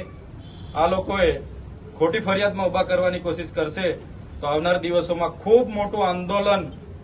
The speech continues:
આ વિસ્તારમાં ઊભું થશે. અને અમે હવે સત્યની લડાઈ પર છે. અમે ક્યારે દબાવવાના નથી, સંવિધાનને લઈને ચાલીએ છીએ. એટલે આપના માધ્યમથી વહીવટી તંત્ર પર પણ અપેક્ષા રાખીએ છીએ કે આમાં ન્યાયિક તપાસ થાય,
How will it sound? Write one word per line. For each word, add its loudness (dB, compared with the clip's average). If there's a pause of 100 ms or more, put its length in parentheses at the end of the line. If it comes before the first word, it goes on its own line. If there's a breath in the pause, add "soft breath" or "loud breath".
(200)
આ 4
વિસ્તારમાં 0
ઊભું -4
થશે. 2 (560)
અને 4 (540)
અમે 2
હવે 6 (840)
સત્યની 2
લડાઈ 4
પર -2
છે. -4 (840)
અમે 0
ક્યારે 4
દબાવવાના 4
નથી, -4
સંવિધાનને 2
લઈને 0
ચાલીએ 0
છીએ. -10 (600)
એટલે 2
આપના 2
માધ્યમથી -2
વહીવટી 2
તંત્ર -2
પર -2
પણ -4
અપેક્ષા -2
રાખીએ -2
છીએ -6
કે -2
આમાં 0
ન્યાયિક -2
તપાસ 0
થાય, 0